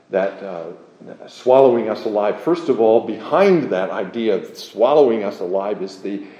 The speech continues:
intense hunger that the wicked have for us, the intense desire to destroy us. It's a kind of spiritual hunger, you might say.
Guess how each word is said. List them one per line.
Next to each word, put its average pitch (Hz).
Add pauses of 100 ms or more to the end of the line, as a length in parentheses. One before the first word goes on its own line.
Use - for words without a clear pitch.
(100)
intense 180
hunger 135 (320)
that -
the 95
wicked 147
have 117 (220)
for 104
us, -
the 101
intense 170
desire 101 (240)
to 120
destroy 120
us. - (200)
It's 127
a 135
kind 156
of -
spiritual 180
hunger, 92
you 87
might 85
say. -